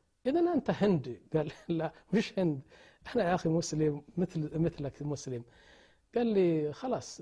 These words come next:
ممكن أنت تكون بنغلاديش." والله، خلاص. በመንገድ ስንሄድ <laughs> ያ ሰዋግ አለው፣ ሰዋጉ አለው፣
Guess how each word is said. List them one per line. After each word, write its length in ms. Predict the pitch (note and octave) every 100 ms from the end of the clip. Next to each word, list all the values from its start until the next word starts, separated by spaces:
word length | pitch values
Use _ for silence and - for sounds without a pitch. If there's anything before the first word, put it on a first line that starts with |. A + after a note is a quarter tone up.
| F3+
ممكن 300 | G#3+ A3+ A3
أنت 180 | F3 -
تكون 280 | D#3 - C#3+
بنغلاديش." 520 | C3 A#2 A#2 G#2+ - - - _ _ _ - -
والله، 400 | G3 F3+ A#2 G2+ -
خلاص. 300 | - B2 - - _ _ _ - _ _ -
በመንገድ 420 | F#3 A3+ B3+ D4
ስንሄድ 560 | - C4 A#3+ G3+ G#3 A3 - _ _ _ _ -
<laughs> 320 | - - F3 - - - -
ያ 120 | G3 C4+ C4+ B3+ A3+ G#3+
ሰዋግ 480 | B3 C4+ D4 C4+ A3+
አለው፣ 220 | G3 F3+
ሰዋጉ 480 | - A#3 C4 C#4 B3 C4
አለው፣ 240 | A3 F3